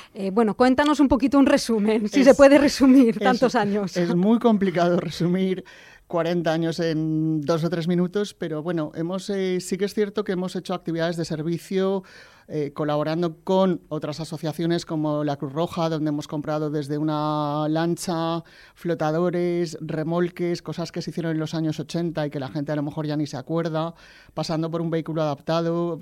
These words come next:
Speaker 2: eh, más recientemente para poder ir a recoger a gente. También hemos hecho, por ejemplo, el Rincón de la Infanta Margarita, que está de camino al ayuntamiento, que es un rinconcito, eso lo arregló Rotary. Eh, también hicimos, por ejemplo, un parquecito que, que estaba en la avenida Alicante, que luego se quedó como parte de, de un colegio.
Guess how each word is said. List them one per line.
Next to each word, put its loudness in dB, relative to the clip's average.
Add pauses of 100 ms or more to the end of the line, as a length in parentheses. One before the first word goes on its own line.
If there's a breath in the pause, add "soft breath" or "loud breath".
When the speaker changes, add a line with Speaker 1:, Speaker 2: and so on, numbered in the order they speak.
(120)
Speaker 2:
eh, -6
más -2
recientemente -4
para -4
poder -4
ir -4
a -4
recoger -8
a -10
gente. -4 (540 soft breath)
También 2
hemos 0
hecho, 0
por -6
ejemplo, -2
el -4
Rincón -6
de -6
la -6
Infanta -6
Margarita, -6
que -10
está -8
de -8
camino -6
al -6
ayuntamiento, -6
que -8
es -4
un 6
rinconcito, -4 (320 loud breath)
eso -6
lo -4
arregló -6
Rotary. -6 (460 soft breath)
Eh, -4
también 0
hicimos, -4
por -8
ejemplo, -2
un -4
parquecito -4
que, -4
que -6
estaba -6
en -2
la -2
avenida -4
Alicante, -6
que -8
luego -8
se -10
quedó -6
como -6
parte -6
de, -4
de -8
un -6
colegio. -4